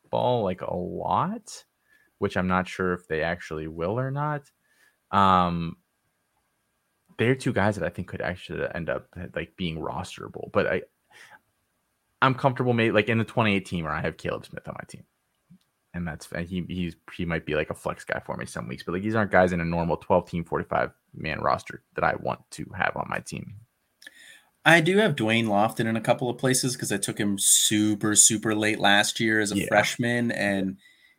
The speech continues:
Speaker 2: he's, he's electric. I mean, he's,
Speaker 1: Boogie,
Speaker 2: uh, just a
Speaker 1: boogie, boogie, boogie.
Speaker 2: <laughs> he's a really good athlete. Um, so he's an intriguing name to me, but I'm more just hanging on to him because I didn't wanna cut him.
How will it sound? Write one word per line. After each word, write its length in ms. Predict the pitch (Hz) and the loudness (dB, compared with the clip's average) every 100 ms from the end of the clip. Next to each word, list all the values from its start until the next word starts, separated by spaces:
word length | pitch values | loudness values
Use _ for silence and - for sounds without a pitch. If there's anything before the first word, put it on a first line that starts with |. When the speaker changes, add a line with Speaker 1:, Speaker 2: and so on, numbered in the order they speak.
| _ _ | _ _
Speaker 2:
he's, 680 | - 113 101 - - - _ _ _ _ _ _ | 0 2 6 4 4 -2 _ _ _ _ _ _
he's 260 | - 117 131 | -2 6 6
electric. 640 | 95 98 98 - 90 85 92 | 6 6 6 4 -6 -4 -4
I 60 | |
mean, 180 | 92 92 | -4 -6
he's, 720 | 92 117 107 95 - - - _ _ - | -4 -2 0 2 2 0 -6 _ _ -6
Speaker 1:
Boogie, 200 | 87 92 | -2 0
Speaker 2:
uh, 40 | |
just 180 | 85 87 | 0 0
a 60 | 95 | 0
Speaker 1:
boogie, 220 | 87 85 | -2 -6
boogie, 0 | |
boogie. 240 | 87 92 _ _ - - _ - | -8 -10 _ _ -16 -16 _ -10
Speaker 2:
<laughs> 460 | 107 165 202 196 139 | -8 -4 -4 -2 4
he's 100 | 131 | 4
a 40 | |
really 340 | 117 151 127 | 6 6 6
good 300 | 107 117 107 | 2 2 2
athlete. 760 | 92 104 107 107 95 92 87 82 _ | 2 4 4 2 -4 -6 -6 -12 _
Um, 540 | 90 92 90 87 87 87 _ _ _ | -6 -4 -4 -4 -8 -12 _ _ _
so 800 | - - 117 104 101 101 98 98 _ _ _ _ _ - | 0 2 2 2 2 0 -2 -2 _ _ _ _ _ -8
he's 280 | 123 131 139 | 0 2 4
an 100 | 131 | 2
intriguing 580 | 113 - 107 110 127 131 | 0 -4 -4 -4 -4 -2
name 300 | 131 135 139 | -2 -2 -2
to 80 | |
me, 300 | 135 139 139 131 - | -2 -2 -2 -4 0
but 360 | 107 101 - _ _ _ _ - | 4 4 2 _ _ _ _ -2
I'm 160 | 110 120 | 0 2
more 200 | 127 147 | 4 4
just 200 | 143 135 | 4 2
hanging 440 | 107 113 120 117 | -2 -2 0 0
on 200 | 107 110 | 0 0
to 80 | 113 | 0
him 220 | 117 123 | 0 -2
because 200 | 113 107 | -2 -2
I 60 | 101 | -2
didn't 180 | 104 95 | -2 -4
wanna 180 | 101 92 | -6 -6
cut 260 | - 104 | 0 2
him. 260 | 110 110 | 2 -4